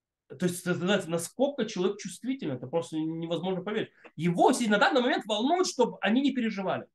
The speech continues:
То, что вы продали, не, чтобы вам, то есть, не,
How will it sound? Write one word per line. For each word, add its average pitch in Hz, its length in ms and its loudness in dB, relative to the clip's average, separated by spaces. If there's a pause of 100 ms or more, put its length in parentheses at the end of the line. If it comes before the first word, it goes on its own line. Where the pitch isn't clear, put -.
(1080)
То, 277 100 6
что 285 180 8
вы 277 40 4
продали, 285 380 10
не, 262 220 4
чтобы 226 260 2
вам, 294 240 6
то - 80 -2
есть, 240 140 0
не, 262 120 4